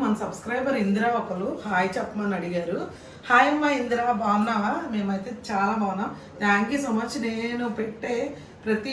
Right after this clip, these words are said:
వీడియోకి కామెంట్ చేస్తావు, thank you మా. ఆ, నీ సపోర్ట్ మాకు ఎప్పుడు ఇలాగే ఉండాలని నేనైతే మనస్ఫూర్తిగా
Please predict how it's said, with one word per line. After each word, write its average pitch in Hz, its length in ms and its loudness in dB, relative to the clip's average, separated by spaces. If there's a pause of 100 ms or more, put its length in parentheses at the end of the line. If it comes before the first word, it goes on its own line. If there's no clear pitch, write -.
(140)
వీడియోకి 277 460 0
కామెంట్ 220 340 2
చేస్తావు, 214 300 -2 (100)
thank 202 300 2
you 208 120 0
మా. 214 80 0 (440)
ఆ, 196 160 0
నీ 208 60 2 (120)
సపోర్ట్ 220 400 -4
మాకు 214 220 -4
ఎప్పుడు 302 240 -6 (100)
ఇలాగే 233 280 0 (100)
ఉండాలని 196 440 -2 (260)
నేనైతే 185 340 -6 (100)
మనస్ఫూర్తిగా 214 640 -4